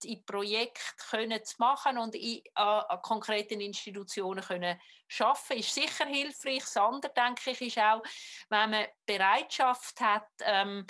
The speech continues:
so quasi nicht von allem Anfang an ganz müssen drin zu sein, sondern irgendwie kann sagen, okay, ich fange mal da mit dem und dem Projektli oder mit dieser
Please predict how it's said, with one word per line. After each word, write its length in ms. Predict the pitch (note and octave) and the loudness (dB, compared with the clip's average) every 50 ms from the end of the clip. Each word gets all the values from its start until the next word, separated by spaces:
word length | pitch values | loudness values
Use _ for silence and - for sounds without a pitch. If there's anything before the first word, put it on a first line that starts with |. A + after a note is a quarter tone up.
| - - - | -16 -20 -16
so 160 | - - - G#3+ | -10 -8 -8 -2
quasi 420 | - - G#3 G#3 G#3 A#3+ - - - | 2 2 2 2 2 -2 -6 -8 -4
nicht 260 | A3 A#3 A#3 A#3 - | -4 -4 -4 -2 0
von 180 | A#3+ G#3+ G#3 G#3 | 2 2 2 2
allem 140 | G#3 G#3 | 2 2
Anfang 340 | G3+ G3+ G#3+ G#3 - A3 G3 | 4 4 4 4 2 2 4
an 160 | F#3 F3 F3 | 4 2 4
ganz 400 | - F3+ F3+ G3+ C#4 F4+ - - | 4 2 2 2 0 -2 -4 -4
müssen 340 | - D4 D4+ D4 - D4+ C#4 | -4 -4 -4 -4 -4 -6 -6
drin 280 | - C4 C4+ C#4 D#4 - | -6 -6 -8 -8 -8 -8
zu 140 | - - C4 | -8 -6 -6
sein, 100 | B3+ B3+ | -4 -4
sondern 380 | - - G#3+ G#3+ A3 A3 A3 G#3+ | -2 -2 -2 -2 -2 -4 -4 -2
irgendwie 400 | G#3+ G#3+ G#3+ G#3+ A3 G#3 G#3 G3+ | -2 -2 -2 -4 -4 -4 -2 -2
kann 180 | - G3+ G3 | 0 0 0
sagen, 300 | F#3 G#3 F#3 G3 - G3+ | 2 2 2 2 2 0
okay, 400 | F3+ - - - G#3 G#3+ A3+ A#3+ - | -2 -2 -2 0 0 0 0 -2 -6
ich 100 | G#3 - | -10 -4
fange 300 | - - G3+ G3+ G#3+ G#3 | 0 0 0 0 0 0
mal 180 | G3+ G3 F#3 | 0 0 0
da 320 | F#3 F3+ F3+ F#3 G3 G#3+ A3+ | 2 2 4 6 6 4 4
mit 220 | A3 G#3+ G3+ - | 2 -2 -4 -2
dem 200 | G3+ G3 G#3 G#3+ | -2 -2 -2 -2
und 140 | A3 G#3+ - | -4 -2 0
dem 240 | G#3+ G3+ G3+ G3 - | 0 -2 -2 -4 -8
Projektli 640 | - G3+ F#3+ F#3+ G3 G#3 G#3+ G#3+ - - - A#3 A#3 A3 | -6 -4 -2 0 0 -2 -2 -4 -8 -10 -6 -4 -2 -2
oder 220 | G3+ G3 F#3+ G3 | -2 -4 -4 -6
mit 200 | F#3+ G3 G3 - | -6 -6 -4 -2
dieser 320 | G3 F#3 F#3 G3 G#3+ G#3+ | 0 0 2 4 2 2